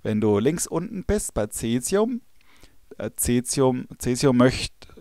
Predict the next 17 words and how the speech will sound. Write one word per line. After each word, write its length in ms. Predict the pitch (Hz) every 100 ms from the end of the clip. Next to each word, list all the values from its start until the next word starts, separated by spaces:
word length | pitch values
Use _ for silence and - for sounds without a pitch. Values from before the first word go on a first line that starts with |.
| -
möchte 300 | 110 110 -
gern 180 | 104 104
Elektronen 560 | 98 104 - 104 101 95
wegbekommen. 880 | 113 - - 156 - 156 180 214
Es 120 | 165 123
ist 100 | 123
ja 100 | 127
ein 160 | 139
Riesenatom. 1120 | 131 151 180 185 180 - - 131 139 185 214
Es 140 | 156 -
hat 240 | - -
ein 320 | 117 143 202
Elektron 640 | - 175 170 - 139 147 143
in 100 | 131
der 100 | 131
sechsten 440 | 120 - - 127
Schale 460 | - 110 113 120